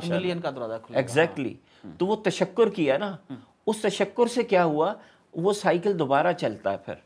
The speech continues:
Speaker 1: ہم۔
Speaker 2: آپ دوبارہ تیاری کرتے ہیں۔ آپ دیکھیے، ہم نے آپ سے تین سال پہلے ایس سی او سیکھنا شروع کی،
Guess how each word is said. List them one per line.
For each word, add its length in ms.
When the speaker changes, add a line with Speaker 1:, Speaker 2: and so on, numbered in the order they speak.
Speaker 1:
ہم۔ 160
Speaker 2:
آپ 180
دوبارہ 360
تیاری 340
کرتے 320
ہیں۔ 200
آپ 220
دیکھیے، 260
ہم 100
نے 120
آپ 180
سے 100
تین 260
سال 220
پہلے 260
ایس 140
سی 80
او 60
سیکھنا 320
شروع 200
کی، 220